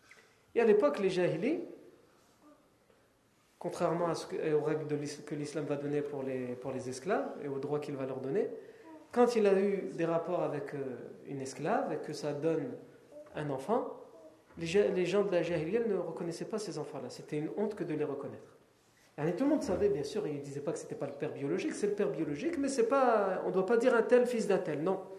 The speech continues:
C'est un, un tel fils de sa mère. Et donc, lui, on l'appelait Antaratu. Comment on appelait sa mère ? Bien, il l'a acheté, il l'a fait surnommer Zabiba. Zabiba, c'est quoi ? C'est raisin sec. Léana, euh,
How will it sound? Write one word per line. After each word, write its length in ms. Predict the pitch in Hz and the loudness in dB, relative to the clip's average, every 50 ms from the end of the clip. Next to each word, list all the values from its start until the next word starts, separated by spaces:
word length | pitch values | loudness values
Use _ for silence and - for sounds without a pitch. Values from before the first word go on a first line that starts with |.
| - - - | -16 -18 -18
C'est 160 | - - - 185 | -6 0 4 6
un, 140 | 185 185 | 8 8
un 180 | - - 220 190 | 8 6 4 4
tel 200 | 208 - 240 233 | 6 6 6 6
fils 240 | 233 226 220 196 170 | 6 4 0 0 2
de 80 | 190 | 2
sa 160 | 185 - 180 170 | 0 0 0 -2
mère. 200 | 151 143 135 151 | -2 -2 -2 0
Et 40 | |
donc, 200 | 151 196 202 - | 0 0 0 0
lui, 120 | 202 196 220 | 2 4 4
on 60 | 202 | 4
l'appelait 420 | 185 175 175 180 196 233 262 - - - - - - - - - | 4 4 2 2 2 2 2 2 0 -4 -8 -14 -16 -14 -8 -2
Antaratu. 640 | 165 190 196 190 - 190 180 185 180 180 - 247 262 269 - - - - - | 0 0 2 2 2 0 2 2 0 0 0 -2 -2 -2 -4 -8 -14 -8 -2
Comment 200 | - 208 208 208 | 2 4 4 4
on 80 | 208 | 4
appelait 180 | 202 - - 190 | 4 2 0 -2
sa 140 | - - 185 | -2 0 0
mère ? 220 | 185 214 220 - - - - - - - - - - _ - | 0 0 -2 -4 -6 -12 -18 -20 -20 -20 -20 -20 -20 _ -2
Bien, 120 | 185 190 220 | 4 6 6
il 80 | 220 214 | 8 8
l'a 80 | 220 | 8
acheté, 340 | 214 - - - - 262 277 | 6 6 4 2 0 0 0
il 120 | 269 233 220 | 2 2 2
l'a 100 | 214 202 | 2 2
fait 120 | - 208 | 2 2
surnommer 600 | 202 - 208 196 196 190 196 214 233 233 214 214 | 2 2 2 2 2 2 4 4 4 4 4 4
Zabiba. 500 | 175 185 190 185 190 190 165 - 139 127 - - - - - - - - _ _ _ _ _ _ _ _ _ _ _ _ _ - | 4 4 4 6 4 2 0 0 0 -2 -4 -8 -12 -16 -20 -20 -20 -20 _ _ _ _ _ _ _ _ _ _ _ _ _ -4
Zabiba, 380 | 139 156 160 160 180 175 175 165 | 0 2 2 4 2 2 0 0
c'est 120 | - - | -2 -2
quoi ? 140 | - - 247 | -2 -2 -2
C'est 140 | 247 240 196 | -2 0 2
raisin 260 | 190 190 185 190 175 | 2 2 2 2 0
sec. 320 | - - 156 - - - - - - - - - _ - - - - - - - - - - _ _ _ - | 0 -2 -6 -8 -10 -14 -18 -20 -20 -20 -20 -20 _ -20 -20 -20 -20 -20 -20 -20 -20 -20 -20 _ _ _ -10
Léana, 420 | 127 127 123 135 139 143 175 175 | -6 -4 -2 0 0 0 0 -2
euh, 320 | 156 143 139 131 135 135 | -2 -4 -6 -8 -10 -10